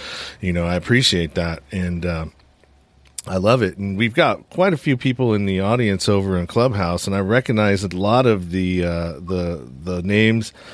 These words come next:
that we have here from seeing them in your, uh, you know, from the, the, the Saturday, uh, psychedelic coffee shop to some of the other, uh, rooms as well, uh, that are,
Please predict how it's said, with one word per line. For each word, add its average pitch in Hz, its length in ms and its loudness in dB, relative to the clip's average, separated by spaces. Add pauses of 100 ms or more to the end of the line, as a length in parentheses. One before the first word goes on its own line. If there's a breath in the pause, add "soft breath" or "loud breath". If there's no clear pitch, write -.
(500 loud breath)
that 104 120 4
we 98 120 2
have 104 280 2
here 101 380 2
from 101 460 0
seeing 117 320 -2
them 107 160 0
in 101 200 -2
your, 98 300 2
uh, 87 380 -4
you 92 160 -8
know, 90 240 -8
from 95 240 -8
the, 87 260 -6
the, 87 200 -10 (100)
the 85 340 -10 (480)
Saturday, 123 840 2
uh, 98 680 -4 (800)
psychedelic 120 640 2
coffee 120 380 0
shop 113 480 0
to 101 400 -4
some 156 180 -2
of 139 80 -2
the 107 140 0
other, 110 340 2 (540 loud breath)
uh, 92 300 2
rooms 101 460 0
as 90 180 -2
well, 101 420 4 (280 loud breath)
uh, 90 460 -4
that 92 220 -4
are, 90 220 -6